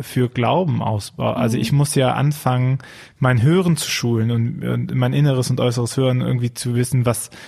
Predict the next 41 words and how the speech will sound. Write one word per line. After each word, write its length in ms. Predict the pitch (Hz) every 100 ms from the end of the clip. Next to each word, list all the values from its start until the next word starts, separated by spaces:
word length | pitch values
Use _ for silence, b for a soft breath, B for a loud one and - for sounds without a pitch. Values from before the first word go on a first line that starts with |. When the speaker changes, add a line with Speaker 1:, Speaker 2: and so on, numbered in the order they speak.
| B B _ -
Speaker 1:
was, 320 | 123 - - _ _ _ 139
was 220 | 127 143
entdecke 360 | 131 147 147
ich 140 | 160 -
denn 180 | 123 117
in 140 | 113
dem, 260 | 113 110 107
wenn 120 | 113
ich 160 | 107
nur 100 | -
mal 140 | 110 101
hinhöre, 480 | 107 95 104 104 104
Speaker 2:
Mhm. 40 |
Speaker 1:
ne? 160 | 127 139
Und 120 | 120
nicht, 260 | 127 - B B B B
was 160 | 120
entdecke 320 | 131 123 131 127
ich, 120 | 113
wenn 120 | 127
mir 60 | 123
jemand 220 | 123 120
anderes 300 | 131 123 113
was 120 | 113
erzählt 420 | 113 - 123 113
Speaker 2:
Mhm. 80 | 110
Speaker 1:
oder 60 | 110
was 140 | 107
entdecke 340 | 113 - 120 113
ich, 80 |
wenn 60 | 110
ich 100 | 104
lese. 260 | 123 120 110
So 140 | 113
dieses 320 | 113 107 -
Hören 280 | 151 147 135
ist 120 | 120
ja 80 | 123
nochmal 240 | 117 120
eine 80 | 117
andere, 480 | 135 147 123 120